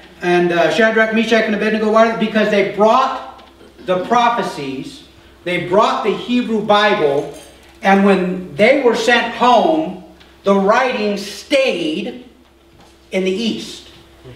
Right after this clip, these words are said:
Now keep in mind that Babylon, the Chaldean Empire, stretched from parts of India, and it came all the way over into Greece.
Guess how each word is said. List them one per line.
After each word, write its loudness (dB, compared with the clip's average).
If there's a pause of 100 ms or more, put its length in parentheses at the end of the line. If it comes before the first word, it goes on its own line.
(140)
Now 2
keep 4
in 0
mind 0 (220)
that 0 (460)
Babylon, 0 (720)
the -4
Chaldean 0
Empire, 0 (180)
stretched -2
from -2 (180)
parts 2
of 0
India, -2 (720)
and 4
it 0
came 2
all 4
the -2
way 4
over 2 (320)
into 0 (100)
Greece. -4